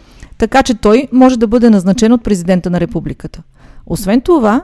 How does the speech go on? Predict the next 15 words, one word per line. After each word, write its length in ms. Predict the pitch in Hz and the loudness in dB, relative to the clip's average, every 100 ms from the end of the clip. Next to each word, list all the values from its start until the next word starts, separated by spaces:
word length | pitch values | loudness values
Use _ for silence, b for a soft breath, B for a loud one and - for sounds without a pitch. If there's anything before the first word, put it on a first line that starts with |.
| - - | -6 -4
евентуалната 580 | 185 175 202 247 320 247 | -2 -2 0 0 0 -4
отмяна 460 | 214 208 269 262 | 0 0 2 2
на 100 | 202 | 0
подобно 440 | 190 180 196 185 170 | -2 -2 0 0 -2
решение 380 | 160 190 175 | -2 -2 -2
по 120 | 160 165 | -2 0
жалба 280 | 175 170 | 0 0
на 100 | 175 | -2
участник, 540 | 165 - 185 - 165 - | -2 -2 -2 -2 -8 -4
който 260 | 196 196 185 | -2 0 0
не 160 | 170 | 0
е 40 | 185 | 0
предложен 480 | 247 226 214 185 170 | -2 0 0 0 -2
за 120 | 175 | -4
назначаване, 640 | 160 165 - 165 175 254 | -4 -4 -4 -4 0 -2